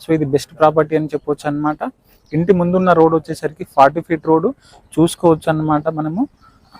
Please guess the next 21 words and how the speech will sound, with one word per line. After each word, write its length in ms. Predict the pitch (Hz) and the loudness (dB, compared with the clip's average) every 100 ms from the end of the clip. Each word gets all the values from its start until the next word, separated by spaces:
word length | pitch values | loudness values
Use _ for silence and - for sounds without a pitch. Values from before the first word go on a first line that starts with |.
| - | -20
హౌస్ 340 | - 160 185 | 0 2 4
డైమెన్షన్ 520 | 160 160 180 190 190 185 | 4 4 4 0 2 2
కనుక 200 | 180 170 - | 2 -2 -4
చూసుకున్నట్టయితే, 720 | 165 - 170 160 165 165 247 - _ _ - | -8 -6 -6 -2 -2 -2 -6 -10 _ _ 0
థర్టీ 260 | 147 - 175 | 0 2 0
into 180 | 175 | 0
ఫార్టీ 340 | 185 160 147 156 | 0 2 2 0
ఫైవ్. 220 | - 110 - - | -4 -6 -6 -14
రోడ్ 240 | 127 147 175 | 4 4 6
ఫేసింగ్ 320 | 190 185 190 | 2 0 -2
వచ్చేసరికి 640 | 175 180 - 156 156 208 262 - - - | -2 -2 -2 -2 0 -4 -4 -12 -18 -4
మనకి 280 | 156 165 170 | -2 0 0
థర్టీ 300 | 156 143 185 | 0 0 2
ఫీట్ 220 | 185 180 | 2 2
వస్తుంది, 460 | 175 - 180 233 - _ _ _ | -2 -2 -4 -4 -6 _ _ _
పొడవు 220 | 160 190 | 6 8
వచ్చేసరికి 460 | 190 190 185 165 185 | 6 4 0 -2 -4
ఫార్టీ 360 | - 139 147 | 2 2 2
ఫైవ్ 200 | 175 175 | 2 4
వస్తుంది. 440 | 170 - 160 190 277 - _ _ _ - | 4 0 -4 -4 -6 -12 _ _ _ 2
So, 220 | 180 240 | 4 4